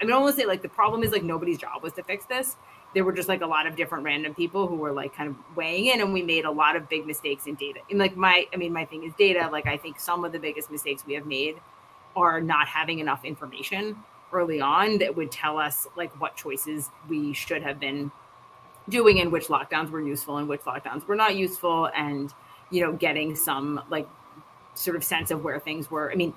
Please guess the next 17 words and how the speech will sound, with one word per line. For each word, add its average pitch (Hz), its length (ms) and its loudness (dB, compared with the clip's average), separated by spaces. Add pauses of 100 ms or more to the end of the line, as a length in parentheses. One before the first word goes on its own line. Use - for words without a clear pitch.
(300)
antigen 202 440 8
testing 139 460 0
is, 160 200 -2
like, 143 300 -2 (120)
the, 170 160 -2 (220)
like, 156 340 -2
a - 40 -10
huge 170 580 2 (200)
epic 165 340 -2 (1040)
shit - 280 -4
show. 139 300 -2
And 170 160 2
the 160 120 0
idea 165 320 4
that, 165 120 0
like, - 160 0
still 180 520 6